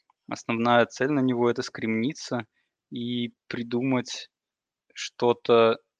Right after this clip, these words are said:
что-то в рамках той же самой профессии, чтобы нас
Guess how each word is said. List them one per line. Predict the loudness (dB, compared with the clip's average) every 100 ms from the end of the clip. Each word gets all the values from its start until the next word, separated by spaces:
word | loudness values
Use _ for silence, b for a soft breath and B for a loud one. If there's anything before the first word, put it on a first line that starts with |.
| _ _ _ _
что-то | -8 -6 -2 4
в |
рамках | 6 6 4 -4
той | -4
же | -2
самой | -2 -2 -2
профессии, | 0 -2 0 -2 -2 -2 -2
чтобы | -4 -10 -4 0 2 0 0 0 0 0
нас | 2 0 -2